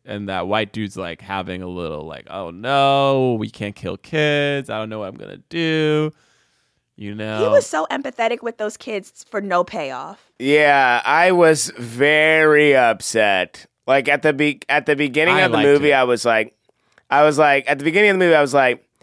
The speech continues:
Speaker 3: "He gonna die 'cause he gonna try to protect the kid."
Speaker 2: Yeah.
Speaker 3: <laughs>
Speaker 1: Oh, that's
Speaker 3: I was
Speaker 1: true.
Speaker 3: like,
Speaker 1: I did think
Speaker 3: "That's"
Speaker 1: that. I did think that the other dude was gonna kill him.
Speaker 3: Yeah.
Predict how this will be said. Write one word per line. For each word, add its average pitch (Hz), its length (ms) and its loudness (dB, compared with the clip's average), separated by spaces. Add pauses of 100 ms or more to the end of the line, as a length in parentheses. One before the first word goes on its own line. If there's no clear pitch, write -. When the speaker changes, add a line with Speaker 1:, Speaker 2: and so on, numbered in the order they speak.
(460)
Speaker 3:
"He 135 140 -10
gonna 131 300 -2
die 101 500 0 (100)
'cause 92 180 -14
he 101 60 -12
gonna 95 200 -8
try 98 180 -6
to 92 60 -10
protect - 320 -16
the - 80 -20
kid." - 320 -12
Speaker 2:
Yeah. 269 1200 4
Speaker 3:
<laughs> 196 160 0 (260)
Speaker 1:
Oh, 202 100 4
that's 269 160 6
Speaker 3:
I 170 100 4
was 185 100 4
Speaker 1:
true. 185 80 6
Speaker 3:
like, 175 160 4
Speaker 1:
I 170 160 4
did 175 60 -10
think 220 180 0
Speaker 3:
"That's" 226 240 4
Speaker 1:
that. 160 440 0
I 156 120 0
did 208 180 -4
think 185 200 -2
that 151 180 -2
the - 160 0
other 131 280 4
dude 110 260 -2
was 101 140 -8
gonna 98 200 -10
kill 101 280 -6
him. 73 360 -16 (1040)
Speaker 3:
Yeah. 131 360 2